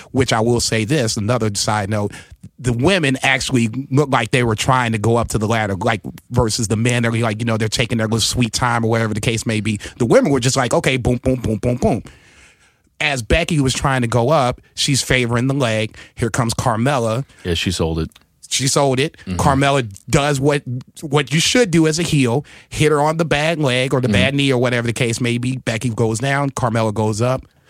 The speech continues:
Speaker 1: Nimbly, may I add, gets the, uh, briefcase. We got a w-, new Miss Money in the Bank.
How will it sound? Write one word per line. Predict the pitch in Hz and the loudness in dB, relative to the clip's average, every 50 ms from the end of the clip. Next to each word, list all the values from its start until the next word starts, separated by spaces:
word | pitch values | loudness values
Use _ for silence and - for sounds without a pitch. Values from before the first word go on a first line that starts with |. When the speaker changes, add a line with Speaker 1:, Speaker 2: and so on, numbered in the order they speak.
| - _ _ - 92 92 - _ - - | -20 _ _ -20 -18 -18 -20 _ -16 -8
Speaker 1:
Nimbly, | 104 113 135 151 156 139 120 120 123 123 | -4 0 0 2 2 2 2 2 2 2
may | 120 113 113 113 | 2 2 2 0
I | 110 110 107 | 0 0 0
add, | 110 113 117 117 - _ - _ _ - | 0 -2 -2 -4 -6 _ -20 _ _ -6
gets | - 120 107 - | -6 -4 -4 -4
the, | - 113 104 - - | -4 -4 -4 -2 -2
uh, | 117 110 104 | -2 -2 0
briefcase. | 98 98 135 135 131 - - 131 131 127 - - - - - - - | 0 0 2 0 0 0 -2 -2 -2 -2 -4 -6 -10 -18 -20 -10 -4
We | - 120 | -2 -2
got | 110 113 113 110 | 0 0 0 0
a | 107 | 0
w-, | 107 107 110 - 120 120 - | -2 -2 -4 -4 -4 -4 -2
new | 123 120 117 117 107 110 110 - | 0 2 2 0 0 -2 -6 -10
Miss | - 107 - 117 127 113 - - | -12 -10 -6 -4 -2 -2 -2 -2
Money | 123 113 110 110 | -2 0 0 -2
in | 110 107 | -2 -2
the | 104 | -2
Bank. | 101 156 127 90 - | -2 -2 -4 -4 -6